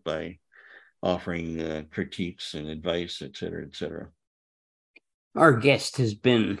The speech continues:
Speaker 2: William R. Douglas, the author of The Death and Resurrection of Baseball, Echoes from a Distant Past. It was published by Woodbridge Publications, and it was released in April of this year.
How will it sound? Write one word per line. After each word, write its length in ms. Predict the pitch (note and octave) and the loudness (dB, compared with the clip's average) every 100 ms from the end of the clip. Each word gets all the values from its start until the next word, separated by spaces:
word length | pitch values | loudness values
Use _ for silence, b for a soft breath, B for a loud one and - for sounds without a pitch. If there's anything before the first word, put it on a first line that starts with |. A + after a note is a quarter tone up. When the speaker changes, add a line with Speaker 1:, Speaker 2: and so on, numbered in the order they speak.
| - | 0
Speaker 2:
William 520 | A2 A#2+ A#2+ B2 B2 | 6 8 8 6 4
R. 280 | A#2 A#2 A2 | 4 4 4
Douglas, 640 | G2+ A2+ - D3+ - - - B B B _ | 4 2 4 2 0 -6 -10 B B B _
the 140 | - | 0
author 460 | - C#3+ C#3+ E3 D3 | 4 4 4 6 8
of 300 | A2 G2+ - - _ _ _ _ | 8 4 -4 -10 _ _ _ _
The 240 | G#2+ G#2 - | 2 2 0
Death 340 | - D3+ F#3+ - | 8 8 8 4
and 180 | G#2+ G#2+ | 4 6
Resurrection 720 | C3+ C#3 C3+ D3 - - D#3+ | 6 4 4 4 4 4 4
of 220 | D#3 - | 4 4
Baseball, 640 | B2+ A2+ - - F#2+ - - | 2 2 -2 -4 -4 -6 0
Echoes 420 | B2 - A#2 G#2+ | 0 6 6 6
from 280 | - A2+ G#2 | 4 4 4
a 60 | F#2+ | 4
Distant 540 | A2 A2+ - A2+ G#2+ - | 2 -2 -2 -4 -4 2
Past. 520 | A2+ A#2 C#3+ - - - b b b - | 6 6 4 -4 -16 -18 b b b 0
It 140 | G#2+ | 0
was 160 | G2+ F#2+ | 0 -6
published 580 | - A#2+ A2+ A2+ - - | 4 4 6 2 0 4
by 240 | G#2+ G#2 | 8 8
Woodbridge 720 | G#2+ A2 B2 B2+ C3+ A#2+ A2+ - - _ _ _ | 6 4 2 4 4 4 0 -6 -10 _ _ _
Publications, 800 | D#3 C#3 C#3+ - E3 D#3+ E3+ D#3+ | 4 6 4 8 8 10 8 8
and 120 | C#3 | 6
it 80 | A2 | 4
was 480 | G#2+ A2 F#2+ F#2 - | 2 2 2 -6 2
released 540 | A2+ G#2+ A#2 A2+ - | 4 6 4 2 2
in 100 | A2+ | 4
April 440 | G#2 A2+ A#2+ C3+ B2+ | 6 6 4 2 4
of 140 | G#2 | 2
this 280 | A#2 A#2 - | 0 -2 2
year. 360 | B2+ D#3+ E3+ | 6 8 6